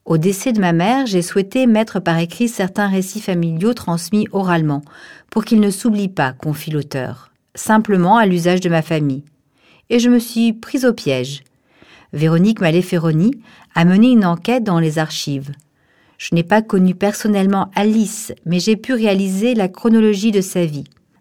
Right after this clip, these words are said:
Ma tante m'a fourni de précieuses pièces d'un puzzle où subsistent des trous. On y apprend par exemple que le quatorze juillet mille neuf cent dix-neuf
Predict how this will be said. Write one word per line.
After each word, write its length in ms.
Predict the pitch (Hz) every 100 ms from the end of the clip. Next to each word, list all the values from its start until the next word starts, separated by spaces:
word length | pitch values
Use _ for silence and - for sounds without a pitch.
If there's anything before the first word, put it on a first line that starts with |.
| -
Ma 200 | 156 147
tante 440 | 151 220 330 - -
m'a 160 | 180
fourni 460 | 175 - 226 226 233
de 140 | 170
précieuses 760 | 156 - 247 - 254 247 185 160
pièces 320 | - 220 208 185
d'un 180 | 151
puzzle 540 | 147 190 175 165 180 226 - - -
où 120 | - 180
subsistent 720 | - 202 190 190 247 - 175
des 120 | 160
trous. 320 | 160 - 127 - _ _ _ _ _ -
On 140 | 165 160
y 100 | 160
apprend 320 | 151 - 143
par 240 | 143 170
exemple 560 | 175 170 180 233 247 156 - - - -
que 100 | 214
le 140 | 190
quatorze 500 | 156 196 196 208 202
juillet 360 | 180 185 185 190
mille 160 | 180
neuf 160 | 165 160
cent 280 | - - 160
dix-neuf 640 | 151 151 156 190 262 -